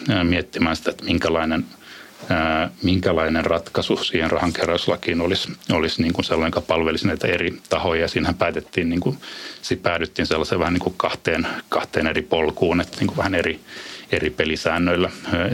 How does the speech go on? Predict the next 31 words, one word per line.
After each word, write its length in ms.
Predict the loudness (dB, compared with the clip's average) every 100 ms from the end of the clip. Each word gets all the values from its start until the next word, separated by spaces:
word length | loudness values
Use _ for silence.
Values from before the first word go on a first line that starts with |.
| -4
tai 180 | -6 -4
eri, 520 | 0 2 2 0 -2
erityyppisillä 720 | -2 -2 0 0 0 0 0 0
säännöillä 460 | 0 0 2 2
eri, 180 | 0 -2 -6 -16 -16 -12 -6
erilaiset, 640 | -2 0 2 2 -2 -2 0 2
ää, 160 | 2 -2 -6 0 2
järjestöt, 580 | 2 0 -4 -6 -4
isommat 360 | 0 0 0 -2
ja 60 | -2
pienemmät, 580 | 0 0 0 -2 -6 -16 -16 -16 -14 -18 -12 0 4
voivat, 400 | 4 2 -2 -4 2
voivat, 360 | 4 4 0
tota, 300 | 0 0 -2 -2 -2 0
ää, 240 | 0 -2 -8 -12 -2
rahankeräystoimintaa 2250 | 0 2 0 0 -2 -2 -4 -8 -12 -18 -18 -18 -20 -20 -20 -2 0 2 0 0 0 0
tehdä 380 | 0 0 0
ja 260 | 2 0 -2
sen 280 | -2 0 2
niinku 200 | 2 2
ratkaisun 640 | 0 0 -4 0 0 -2 -6 -2
mahdollisti 640 | 0 2 2 2 0 0 -2
semmoinen 300 | 0 0 0
niinku 200 | -4 -6
tietty 200 | -4 0
tämän 160 | 2
valmistelun 560 | 2 2 -2 -2 -2 0
niinku 180 | 0 0
avoimuus. 640 | 2 2 2 2 0 0
Siellä 240 | 0 2 2
nämä 180 | 0